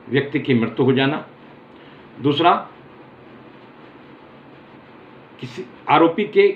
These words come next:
कार्यों की वजह से मृत्यु होना, तीसरा आरोपी का कार्य लापरवाहीपूर्वक, उपेक्षापूर्ण और उतावलेपन में किया जाना, और चौथा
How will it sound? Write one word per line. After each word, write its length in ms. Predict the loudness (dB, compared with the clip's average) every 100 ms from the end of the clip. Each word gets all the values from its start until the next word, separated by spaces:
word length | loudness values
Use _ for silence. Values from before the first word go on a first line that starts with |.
| -2
कार्यों 280 | 0 4 4
की 140 | 2 -2
वजह 280 | 0 0 -2
से 320 | 2 2 2 -4
मृत्यु 340 | -4 0 0
होना, 220 | 0 0 -4 -10 -20 -20 -20 -20 -20 -20 -20 -18 0
तीसरा 300 | 2 4 2 2 -4 -20 -20 -12 0
आरोपी 360 | 6 6 4 -2
का 140 | -2
कार्य 420 | 0 2 2 0 -6 -8
लापरवाहीपूर्वक, 920 | -2 0 0 0 2 2 0 -4 -4 -8 -20 -20 -20 -20 -20 -20 -20 -8
उपेक्षापूर्ण 760 | -2 0 0 -2 0 0 -2 -6 -14 -20 -20 -14 -2
और 120 | -2
उतावलेपन 580 | -2 -2 0 2 0 0
में 160 | -4 -2
किया 160 | -2
जाना, 320 | 0 -2 -4 -12 -20 -20 -20 -20 -20 -20 -20 -6
और 160 | -2 0
चौथा 360 | 2 2 0